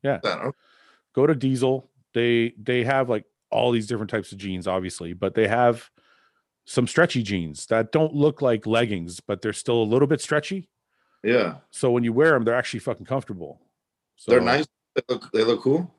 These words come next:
Speaker 1: Yeah, man. Every time I wear them, people are like, "Where'd you get your jeans? How'd you get your jeans to fit?" It's
Speaker 2: All right.
Speaker 1: Diesel.
Speaker 2: I need the orders.
Speaker 1: I mean, there's better ones. Like, I guess there's some other companies that are made specifically for this kind of shit.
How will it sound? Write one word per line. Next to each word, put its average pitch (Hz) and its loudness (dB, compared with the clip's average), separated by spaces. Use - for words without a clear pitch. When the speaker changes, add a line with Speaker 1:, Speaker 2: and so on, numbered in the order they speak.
Speaker 1:
Yeah, 180 0
man. 123 2
Every 143 0
time 151 0
I 135 4
wear 147 4
them, 110 0
people 131 -2
are - -2
like, 117 -4
"Where'd 160 -2
you 143 -8
get 170 -6
your 123 -8
jeans? 143 -2
How'd 120 0
you 131 -4
get 131 0
your 120 0
jeans 120 -2
to 117 -8
fit?" 101 -2
It's - -16
Speaker 2:
All 127 4
right. 147 6
Speaker 1:
Diesel. 95 -4
Speaker 2:
I 113 2
need 135 4
the 104 6
orders. 95 2
Speaker 1:
I 147 6
mean, 170 6
there's 185 6
better 147 6
ones. 120 2
Like, 117 0
I 117 -2
guess 143 -4
there's 143 -2
some 123 -6
other 117 0
companies 110 -6
that 95 -2
are 92 -2
made 101 -2
specifically 117 -4
for 120 0
this 117 -4
kind 123 0
of 110 -4
shit. - -2